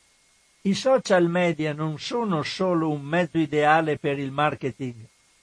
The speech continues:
ma svolgono anche un ruolo importante nella promozione dell'accettazione culturale del consumo di alcol, incoraggiando gli utenti a interagire con i post, rispondere a sondaggi,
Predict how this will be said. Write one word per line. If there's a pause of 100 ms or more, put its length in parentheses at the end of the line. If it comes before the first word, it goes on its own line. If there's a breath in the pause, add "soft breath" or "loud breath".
ma
svolgono
anche
un
ruolo
importante
nella
promozione (300)
dell'accettazione
culturale
del
consumo
di
alcol, (420)
incoraggiando
gli
utenti
a
interagire
con
i
post, (420)
rispondere
a
sondaggi,